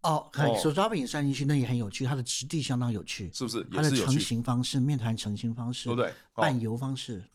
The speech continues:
Speaker 1: 对。
Speaker 2: 那有些地方像如果台，呃，如果最高档的，哦，你说像移工，移工也有葱油饼啊。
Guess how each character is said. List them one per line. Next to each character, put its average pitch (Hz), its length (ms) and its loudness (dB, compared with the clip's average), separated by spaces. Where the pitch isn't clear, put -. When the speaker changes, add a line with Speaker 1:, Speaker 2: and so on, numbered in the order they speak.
Speaker 1:
对。 - 80 -4
Speaker 2:
那 196 160 2
有 123 200 2
些 233 200 -2
地 220 180 -2
方 185 180 0
像 185 240 0
如 170 140 0
果 151 220 -2
台， 113 240 0
呃， 101 220 -2
如 113 120 -4
果 131 80 -2
最 135 160 -6
高 175 320 0
档 82 320 -2
的， - 80 -18
哦， 76 340 -4
你 76 120 -20
说 107 200 -6
像 107 300 -4
移 95 140 -14
工， 110 320 -4
移 104 100 -8
工 123 160 -2
也 120 80 -2
有 82 40 -2
葱 104 220 -4
油 104 80 0
饼 71 220 -12
啊。 69 240 -14